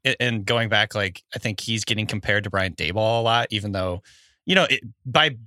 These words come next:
basically any metric, the Bills' offense has been really good this year. It's, like, m-,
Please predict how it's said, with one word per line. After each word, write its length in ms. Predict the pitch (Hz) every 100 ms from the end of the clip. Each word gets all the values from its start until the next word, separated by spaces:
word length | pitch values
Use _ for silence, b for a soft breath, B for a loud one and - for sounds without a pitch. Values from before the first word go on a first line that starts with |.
| _ 143
basically 400 | 208 - 175 117
any 180 | 139
metric, 460 | 101 104 117 80 73 -
the 80 |
Bills' 240 | 92 113 95
offense 400 | 85 - 82 -
has 120 | 85
been 160 | 92 87
really 220 | 95 76
good 220 | 82 90
this 180 | 69 -
year. 100 | 80
It's, 140 | 98
like, 140 | 113 -
m-, 140 | 98